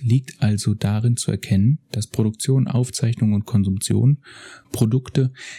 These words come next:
desselben Prozesses sind. Die zweite Bedeutung resultiert aus dem Verhältnis zwischen Mensch und Natur.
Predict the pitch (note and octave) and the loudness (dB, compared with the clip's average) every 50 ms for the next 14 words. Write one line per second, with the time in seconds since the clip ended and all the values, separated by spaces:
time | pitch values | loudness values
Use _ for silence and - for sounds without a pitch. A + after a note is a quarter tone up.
0 | - - - A#2 A2 - - A#2 B2 C#3 C3+ C3+ C3 B2+ B2+ - A2+ - - C3 | -8 -4 -4 -2 -2 -2 0 0 2 2 2 2 0 0 0 -2 -4 -2 -2 -2
1 | B2+ - - A2+ - - - - B2+ A#2+ - - - _ _ _ _ _ _ _ | -2 -2 -2 -4 -4 -4 -6 -6 -8 -10 -12 -16 -20 _ _ _ _ _ _ _
2 | _ _ _ _ _ _ _ _ _ - _ _ - - - _ _ _ _ _ | _ _ _ _ _ _ _ _ _ -20 _ _ -20 -20 -20 _ _ _ _ _
3 | _ _ _ _ _ _ _ _ - - - - - - - - - - - - | _ _ _ _ _ _ _ _ -20 -20 -18 -16 -14 -12 -12 -12 -14 -12 -4 -2
4 | - G#2 - - C3 D#3 F3 E3+ C#3+ B2 A2 A2 A2+ A#2+ - C3 B2 A#2 - - | -2 -2 0 0 2 2 4 2 2 2 2 2 0 2 2 4 2 2 2 -2
5 | - - A#2 A#2 A#2 A2 A#2 A#2 - - D3 C#3 C3 - - B2 A#2+ - - G#2+ | -4 -2 0 0 0 0 0 0 0 2 2 2 0 0 0 -2 -2 -2 -2 -2
6 | G#2+ A2 A2 A2+ - - - G#2+ - A2 G#2 G2 G2 G2 - A2+ G#2 G2 - - | 0 0 0 -2 -2 -2 -2 0 2 2 2 2 0 -2 -2 0 0 0 0 -2
7 | - - - A2+ | -4 -4 -4 -6